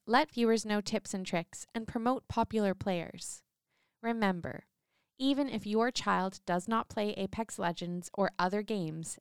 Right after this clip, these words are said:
they could still be accessing in-game content through another person's videos. It may be worth talking to the young people in your care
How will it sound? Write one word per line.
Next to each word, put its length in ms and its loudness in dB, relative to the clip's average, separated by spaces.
they 140 0
could 180 -4
still 340 2
be 140 -4
accessing 680 0
in-game 480 -2
content 640 -2
through 160 -2
another 440 -2
person's 460 -6
videos. 640 -10
It 140 -2
may 240 2
be 140 2
worth 260 2
talking 420 -2
to 100 0
the 100 -2
young 240 -2
people 320 -2
in 180 -4
your 180 0
care 380 -4